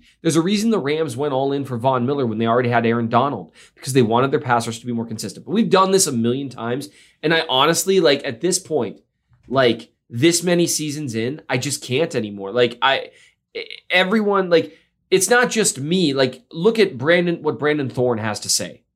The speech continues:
about Chris Jones. Look at what, I, I, whatever you think of maybe Pro Football Focus,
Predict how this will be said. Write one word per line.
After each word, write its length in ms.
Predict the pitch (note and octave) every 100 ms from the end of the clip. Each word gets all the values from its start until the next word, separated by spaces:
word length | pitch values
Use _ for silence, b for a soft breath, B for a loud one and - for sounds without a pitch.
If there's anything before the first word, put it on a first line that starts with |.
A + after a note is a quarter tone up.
| -
about 280 | B2 A2+ -
Chris 240 | B2+ A2+
Jones. 480 | A2+ F#2 - - - _ _ _ _ _ _ _ _ -
Look 220 | E3 F3
at 140 | G3
what, 360 | D#3 D#3 C#3+ - b b
I, 100 | -
I, 160 | D3+ E3 E3
whatever 280 | F3 G3+
you 120 | G#3 F3+
think 200 | F#3 D#3
of 60 |
maybe 200 | D3+ D3+
Pro 200 | A#2+ D3
Football 360 | C#3+ D3+ C#3+ A#2+
Focus, 400 | C#3 C3+ C3